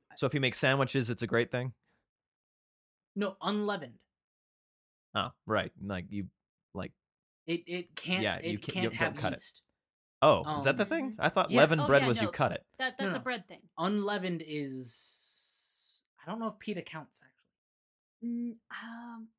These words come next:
Speaker 3: I don't know this precise recipe of pita. I know that
Speaker 2: Is that the
Speaker 3: certain
Speaker 2: thing? Have I been
Speaker 3: breads
Speaker 2: insulting the whole pita community by being like, "Unleavened, it just means you made bread and didn't cut it until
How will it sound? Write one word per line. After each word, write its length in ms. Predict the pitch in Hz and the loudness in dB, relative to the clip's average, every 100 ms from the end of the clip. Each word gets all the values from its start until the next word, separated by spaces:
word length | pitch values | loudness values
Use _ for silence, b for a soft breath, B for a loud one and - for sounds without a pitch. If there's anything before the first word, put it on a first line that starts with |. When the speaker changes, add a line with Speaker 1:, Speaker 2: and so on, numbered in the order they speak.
| _ _ _ | _ _ _
Speaker 3:
I 80 | 196 | -8
don't 160 | 220 226 | -6 -4
know 180 | 226 | -6
this 260 | 220 214 - _ | -6 -10 -10 _
precise 440 | - 214 208 190 - | -12 -8 -8 -8 -8
recipe 380 | 196 - 208 170 | -8 -8 -10 -14
of 100 | - | -14
pita. 320 | 185 160 147 180 | -20 -16 -12 -10
I 80 | |
know 200 | 196 214 | -6 -4
that 140 | 220 202 | -4 -2
Speaker 2:
Is 80 | 175 | 0
that 160 | 269 | 0
the 80 | 262 | 2
Speaker 3:
certain 260 | 269 285 247 | 4 4 4
Speaker 2:
thing? 80 | 233 | 4
Have 100 | 226 | 6
I 80 | 277 | 6
been 140 | 254 | 6
Speaker 3:
breads 20 | 196 | 4
Speaker 2:
insulting 400 | - 190 185 185 | 6 6 6 4
the 80 | 139 | 6
whole 140 | 160 | 4
pita 260 | - 147 151 | 4 2 2
community 460 | - 131 139 135 | 2 2 4 4
by 180 | 139 131 | 6 6
being 160 | 127 139 | 6 2
like, 140 | 143 | 2
"Unleavened, 580 | 214 208 208 214 139 110 | 6 6 10 8 8 2
it 60 | 120 | 2
just 240 | 160 156 | 2 2
means 220 | 175 156 | 2 2
you 40 | 143 | 2
made 300 | 156 165 117 | 2 2 4
bread 320 | 151 170 135 | 6 8 6
and 100 | 117 | 4
didn't 280 | 139 123 110 | 2 2 0
cut 260 | - 151 | 4 6
it 160 | 107 95 | 6 0
until 560 | 110 107 - 117 101 | -6 -4 0 2 0